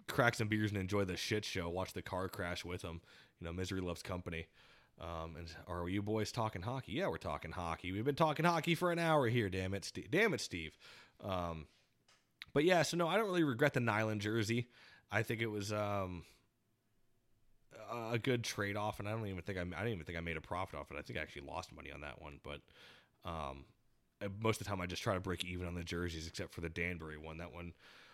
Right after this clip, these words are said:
um, <laughs> way better than I ever thought. <laughs> Tim Levesque's voice. <laughs> Oh, Timmy, Timmy, Timmy, Timmy. You know, I tried to get Tim Levesque on forever ago. He was in the group for a little bit,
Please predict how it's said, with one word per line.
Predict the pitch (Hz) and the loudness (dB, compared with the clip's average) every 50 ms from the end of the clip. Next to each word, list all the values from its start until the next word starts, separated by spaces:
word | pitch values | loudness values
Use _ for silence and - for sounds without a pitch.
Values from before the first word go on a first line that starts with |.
| - _ - | -20 _ -6
um, | - 87 82 82 82 80 78 76 - - - _ _ _ _ - | -4 -4 -2 -2 -4 -4 -6 -8 -12 -16 -20 _ _ _ _ -20
<laughs> | _ _ 127 123 113 147 123 95 | _ _ 2 4 6 6 4 4
way | 98 113 113 113 | 4 4 4 6
better | 110 107 104 98 | 6 6 4 4
than | 92 90 | 2 -2
I | 90 87 | -4 -4
ever | 85 80 80 | -4 -6 -8
thought. | - - 85 73 73 - - - - _ _ _ _ _ _ _ _ _ - _ - _ _ _ - | -10 -8 -8 -8 -8 -8 -12 -20 -20 _ _ _ _ _ _ _ _ _ -20 _ -20 _ _ _ -8
<laughs> | 120 - - - - 139 117 - - 135 - _ | -6 -6 -4 0 0 0 0 0 -4 -6 -6 _
Tim | - - - 147 127 135 151 151 | -6 2 4 4 4 6 4 4
Levesque's | 131 104 98 120 113 120 - - | 4 4 2 0 0 0 0 -2
voice. | 117 113 117 113 107 135 - - - - | -4 -6 -6 2 2 2 2 2 -4 0
<laughs> | - 185 208 214 202 - - - 151 - - 151 160 - - - - - - 131 - - | 2 4 6 6 6 4 4 4 -2 -2 -2 -4 -6 -6 -6 -12 -14 -12 -12 -12 -4 0
Oh, | 120 117 113 | 2 2 4
Timmy, | 110 - - 107 98 98 95 95 - - | 2 2 -2 -2 -2 -2 -2 -4 -6 -6
Timmy, | - - 113 113 110 | -6 -4 -2 -2 -2
Timmy, | 104 - 104 101 95 | -4 -4 -4 -4 -4
Timmy. | - - 92 85 85 87 - - - - 127 - | -4 -6 -6 -6 -6 -6 -8 -10 -10 -10 0 4
You | 120 | 6
know, | 165 220 220 - | 8 8 6 6
I | - 131 175 | 8 6 6
tried | 165 - 220 202 196 | 8 8 6 6 6
to | 196 | 4
get | 170 139 - | 2 2 0
Tim | - - 147 139 131 | 0 0 0 2 2
Levesque | 117 104 90 101 98 113 - | 2 0 2 0 0 0 0
on | 104 90 95 110 | 0 0 0 -2
forever | 110 - - 95 85 95 95 104 | -2 -2 -2 -2 0 0 0 0
ago. | 104 101 110 113 110 | -2 0 0 -2 -2
He | - - 123 | 0 2 6
was | 147 143 113 110 | 8 8 6 6
in | - 117 120 139 156 | 4 4 4 4 6
the | 165 | 4
group | 147 113 95 90 95 104 104 - | 2 0 -2 -2 0 0 0 -2
for | - - 101 95 | -4 -4 -4 -2
a | 85 85 | -2 -2
little | 87 95 101 95 87 | -2 -2 -4 -4 -4
bit, | 80 78 82 78 85 | -4 -4 -6 -6 -6